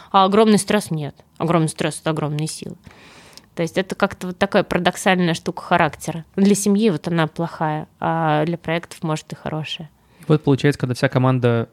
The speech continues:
Speaker 2: так пошла потихонечку на спад.
Speaker 1: Да, ну то есть я боялась, что они просто все, все, все, все мне скажут «до свидания», что мы вот, э, как бы тут творческие люди все перегорели, и уже в-, ты нам надоела своими идеями. Они, конечно, классные на бумаге, в технических заданиях.
Speaker 2: Но где лодочка?
Speaker 1: Э, но где лодочка, да, где прототипы и вообще, чё делаем-то дальше?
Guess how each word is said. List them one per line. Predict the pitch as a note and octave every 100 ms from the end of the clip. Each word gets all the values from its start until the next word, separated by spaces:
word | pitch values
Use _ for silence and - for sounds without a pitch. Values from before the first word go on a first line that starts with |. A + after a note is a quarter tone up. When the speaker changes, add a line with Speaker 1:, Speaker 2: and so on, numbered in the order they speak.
| _
Speaker 2:
так | B2+ A2+ -
пошла | B2 - B2
потихонечку | - - C3 A#2+ -
на | A#2+ A2+
спад. | - E3
Speaker 1:
Да, | G#3+ C4 G#3+
ну | B3+
то | C4+
есть | B3+
я | B3
боялась, | C4 B3 E4 -
что | A3+
они | G#3
просто | B3+ A#3+ A3+
все, | - B3 A#3
все, | - -
все, | - A3
все | - A#3+
мне | A#3+
скажут | G#3+ G#3+ G#3+
«до | G3
свидания», | G3 G3+ A#3+ E4+
что | C#4 -
мы | G3+ G3+
вот, | G3 G3 -
э, | G3
как | F#3 G3+
бы | F#3+ F#3+
тут | F3+ G3+ G3
творческие | G3+ G#3 - A3
люди | A3 D4+
все | - -
перегорели, | G#3 F#3+ G3 G#3 C#4+ C4+
и | G#3+ G3 F#3+ F#3+ F#3+ F#3
уже | F#3 G3+ G#3 G3 F#3 F3+
в-, | F3+ F3
ты | - G#3
нам | G3
надоела | G3 G3+ A3 G#3+ F#3 F3
своими | - - - - F#3+ F#3 F#3 F#3
идеями. | F3+ B3 D4 C4
Они, | G3+ F3+ F#3 F#3
конечно, | G3+ G3 F#3 F#3+
классные | A3 G3 - F#3
на | F3+
бумаге, | F3+ F#3 A#3 C4
в | A3
технических | - G3+ F3+ - F#3
заданиях. | F3+ F3 A3+ C4 G3
Speaker 2:
Но | C3
где | B2 B2 C3 C#3
лодочка? | C#3 D3+ C#3 C#3
Speaker 1:
Э, | G3 C#3
но | A3 A3
где | G#3 A3
лодочка, | A3 B3 C#4 C#4 -
да, | G3 G3+
где | G3
прототипы | G3+ G3+ F#3+ F#3 C#4 C#4 A#3+
и | G3+
вообще, | F3+ F3+ - A#3 A3 F#3 E3+ E3
чё | A3
делаем-то | G3 G#3+ G#3+ A#3 F3
дальше? | F3 E3 E3+ - -